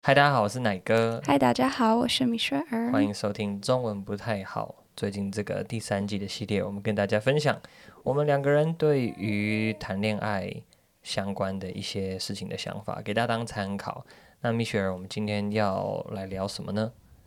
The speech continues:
Speaker 2: 今天会聊，嗯，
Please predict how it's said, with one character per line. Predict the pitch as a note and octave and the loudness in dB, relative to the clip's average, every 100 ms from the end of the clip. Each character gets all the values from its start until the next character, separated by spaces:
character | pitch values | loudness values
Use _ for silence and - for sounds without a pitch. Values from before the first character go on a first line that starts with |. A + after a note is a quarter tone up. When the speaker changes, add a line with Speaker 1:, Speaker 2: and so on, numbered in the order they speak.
| - _ _ | -20 _ _
Speaker 2:
今 | - | 0
天 | C4 C#4 C4+ | 2 4 2
会 | C#4+ C#4 | 4 4
聊， | C#4 C4+ C#4 C4 D4 D#4 - - | 4 4 2 0 -2 -6 -12 0
嗯， | B3+ C4 B3+ B3 B3+ B3+ | 2 4 4 4 2 0